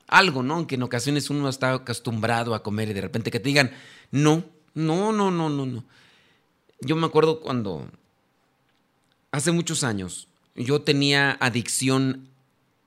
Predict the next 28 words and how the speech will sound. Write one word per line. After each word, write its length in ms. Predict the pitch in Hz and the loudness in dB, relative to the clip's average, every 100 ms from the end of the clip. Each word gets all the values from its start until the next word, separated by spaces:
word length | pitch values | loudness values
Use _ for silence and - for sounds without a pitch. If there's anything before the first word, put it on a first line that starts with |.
| _ | _
al 300 | 110 101 95 - | -8 -6 -6 -6
café, 500 | 98 - 139 156 - _ _ _ _ _ _ | -6 -2 -2 -2 -12 _ _ _ _ _ _
y 100 | - | -6
voy 180 | 131 185 | -2 0
a 40 | 185 | 0
decirlo, 440 | 147 - 127 101 | 0 -2 -2 -2
¿verdad? 160 | 101 131 | -2 -2
Aunque 180 | 127 | -4
suene 260 | - 123 120 | -6 -4 -6
como 240 | 98 92 - - | -6 -10 -12 -10
prome-, 300 | 95 87 82 | -8 -6 -10
promoción. 720 | _ 104 87 82 - 71 65 _ _ _ _ _ _ - | _ -8 -8 -8 -10 -12 -14 _ _ _ _ _ _ -8
Eh, 460 | 110 107 104 92 - - | -6 -4 -6 -8 -12 -2
bueno, 220 | 208 214 | 0 2
no 160 | 220 208 | 2 0
digo 200 | 175 165 | 0 0
el 80 | |
nombre, 320 | 131 90 65 - _ | -2 -6 -12 -18 _
nada 100 | - | 0
más 180 | 151 175 | 4 4
digo, 420 | 170 156 143 120 - - _ _ - - | 4 2 0 -2 -6 -16 _ _ -20 -4
e-, 280 | 151 165 175 | 0 2 2
era 200 | 175 175 | 2 0
como 300 | 151 131 123 | 0 2 2
adicto 720 | 120 156 151 - 196 180 - _ _ _ _ _ _ | 4 4 4 0 -2 -2 -6 _ _ _ _ _ _
a 140 | 120 | 0
un 160 | 131 170 | 2 2
refresco 920 | 160 156 - 139 143 143 - - 175 | 2 0 0 2 2 2 -4 -8 -10